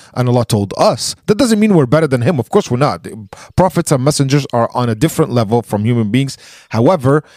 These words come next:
he was, will be sent to earth for a specific task, and Allah won't let him know this,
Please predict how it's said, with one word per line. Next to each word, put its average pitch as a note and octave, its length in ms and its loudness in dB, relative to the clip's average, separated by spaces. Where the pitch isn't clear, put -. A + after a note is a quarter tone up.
he F#3 440 2
was, C3+ 520 0
will C#3 160 4
be C3 100 0
sent D3+ 320 0
to - 240 -4
earth C3 320 0
for A#2 140 2
a - 20 -6
specific - 560 -4
task, B2+ 480 -2
and B2+ 140 -2
Allah B2 280 2
won't B2 460 -4
let A2 240 -6
him A2 300 -4
know A2+ 220 2
this, A2+ 340 -4